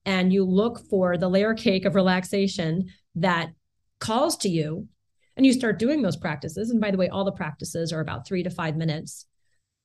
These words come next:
At a certain point, you may be wondering, What is happening to me? Why am I feeling the way that I'm feeling? What is this experience I'm having, um,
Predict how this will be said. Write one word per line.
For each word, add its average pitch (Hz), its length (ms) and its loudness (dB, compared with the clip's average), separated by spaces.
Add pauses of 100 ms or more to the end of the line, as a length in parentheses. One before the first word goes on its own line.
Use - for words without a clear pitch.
(240)
At 233 120 4
a 240 60 6
certain 311 360 4
point, 247 480 2
you 262 320 2
may 359 160 0
be 233 140 4
wondering, 196 580 2
What 226 300 -2
is 277 100 0
happening 202 440 0
to 160 120 -8
me? - 240 -10
Why 208 160 -2
am 392 120 -2
I 226 140 2
feeling 247 500 0
the 180 80 0
way 170 140 0
that 160 140 -2
I'm 156 100 -4
feeling? - 420 -6
What 196 220 -2
is 294 100 2
this 247 160 -4
experience 196 480 -2
I'm 165 100 -4
having, 160 500 -4 (300)
um, 147 380 -4